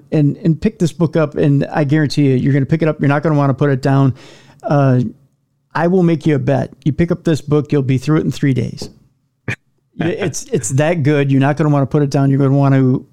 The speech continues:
Speaker 1: read it from cover to cover, and you're gonna wanna get through this book. So, um, it is that good. The multi-talented Todd Gol-, Goldberg, I wanna thank you so much for being with
Speaker 2: My
Speaker 1: us
Speaker 2: pleasure.
Speaker 1: today.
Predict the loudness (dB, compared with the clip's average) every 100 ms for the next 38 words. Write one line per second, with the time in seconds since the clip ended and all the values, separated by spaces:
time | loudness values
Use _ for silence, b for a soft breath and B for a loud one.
0 | -4 0 2 0 0 0 0 0 0 0
1 | 0 0 0 0 2 2 2 2 0 -2
2 | -2 -2 -4 -4 -4 -4 -6 -6 -6 B
3 | B B B B B -6 0 0 2 2
4 | 0 -6 -4 0 2 2 0 -6 -10 -2
5 | 0 0 -2 0 2 2 0 -2 0 2
6 | 2 2 0 -6 _ 0 2 2 0 0
7 | 0 0 2 2 2 -2 -2 -2 -2 0
8 | 0 0 -2 0 0 0 0 0 -2 -2
9 | 0 0 -2 -2 -2 0 2 2 0 -2
10 | -6 -4 0 2 2 0 0 -4 -4 -6
11 | -4 -4 -4 -6